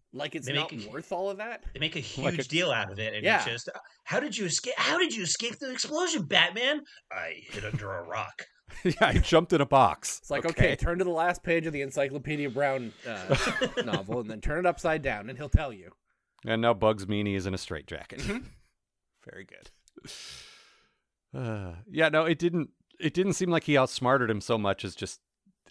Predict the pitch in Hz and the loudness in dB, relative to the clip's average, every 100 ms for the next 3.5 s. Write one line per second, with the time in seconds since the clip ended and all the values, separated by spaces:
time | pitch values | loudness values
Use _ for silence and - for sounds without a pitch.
0 | - 98 - 104 113 95 85 82 95 90 | -10 -6 -2 0 0 -4 -6 -4 -4 -4
1 | 85 - 110 - _ _ - 104 95 - | -6 -6 -10 -12 _ _ -12 -10 -10 -6
2 | 87 90 - - 139 92 85 73 76 - | -6 -4 -6 -4 -4 -4 -8 -8 -10 -10
3 | 233 - 226 214 | -12 -14 -10 -10